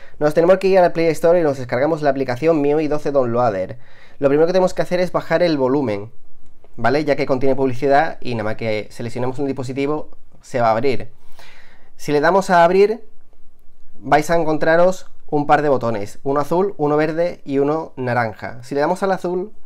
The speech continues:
seleccionamos nuestro dispositivo, en el caso de que esté en la lista.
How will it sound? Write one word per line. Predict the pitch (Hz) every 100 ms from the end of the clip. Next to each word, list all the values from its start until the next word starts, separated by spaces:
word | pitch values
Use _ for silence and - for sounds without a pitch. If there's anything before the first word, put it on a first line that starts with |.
| -
seleccionamos | 147 135 151 165
nuestro | 156 139
dispositivo, | 135 123 120 117 131 107
en | 104
el |
caso | 104 123 135
de | 127
que |
esté | 120 -
en | 131
la | 107
lista. | 110 - 95